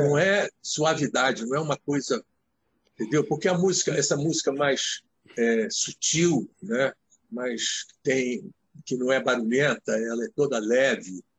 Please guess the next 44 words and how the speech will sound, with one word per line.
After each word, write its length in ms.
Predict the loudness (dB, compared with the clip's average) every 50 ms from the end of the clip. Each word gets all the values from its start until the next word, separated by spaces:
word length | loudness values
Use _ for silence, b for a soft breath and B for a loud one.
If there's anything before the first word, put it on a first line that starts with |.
| _ _ -8
né? 120 | -8 -6 0
Como 220 | 0 2 4 4 4
era 180 | 4 4 2
a 40 | 2
bossa 320 | 2 2 2 2 -2 -4 -4
nova. 340 | -2 0 2 2 2 0 -2 -6 _ _ _ _ _ _ _ _ _ -2
Bossa 280 | 0 0 2 2 0
nova, 280 | 2 0 0 0 0 -2 -4 -6 -10
por 120 | -10 -2
que 120 | -2 0 2
que 80 | 2
a 60 | 2
bossa 260 | 2 2 2 2 2 2
nova 240 | 2 2 2 2
virou 520 | 2 2 2 2 4 4 4 4 2 0 -2 _ _ _ -20 -20 _ -8
música 360 | -6 -4 -4 -4 -4 -4 -4
de 120 | -2 0 0
elevador, 540 | 2 2 2 2 0 -2 -2 -6 -14 -14 -14 -16 -20 _ _ _ _ _ _ _ _ _ _ -6
né? 200 | -4 -4 -4 -4 -8
E 80 | -10 -4
de 160 | 0 0 2
loja, 600 | 4 4 4 4 4 2 2 2 0 0 -2 -2 -10 _ _ _ -8 -6
e 80 | -4
de 120 | 0 0 2
lojas, 540 | 4 4 4 4 2 0 -6 -8 -10 -10 -6
né? 240 | -4 -2 -2 -4 -6 _ _ _ _ _ _ _ _ _ _ _ _ -6
Né? 140 | -4 -4 -4
Você 140 | 0 0
vai 160 | 0 2 2 2
no 100 | 2 2
Japão, 460 | 2 0 0 0 0 0 2 2 0
você 160 | 0 -2 -2
entra 180 | -2 -2 -4 -6
em 60 | -4
qualquer 380 | -4 -4 -4 -2 0 0 0
loja, 420 | 2 2 2 2 2 2 0 -2 -2
tá 120 | 0 0
lá 140 | 0 0 -2
tocando 300 | -2 -4 -4 -4 -4 -4
bossa 300 | -4 -6 -8 -6 -6 -6 -4
nova 320 | -2 0 0 0 -2 -6 -10 -14 _ _ _ _ _ _ _ _ -4
mesmo, 500 | 0 2 2 2 2 0 -4 -10 -16 -20 _ -10
né? 200 | -6 -6 -6 -6 -8 _ _ _ _ _ _ _ _ _ _ _ _ _
Se 160 | -8 -4 -4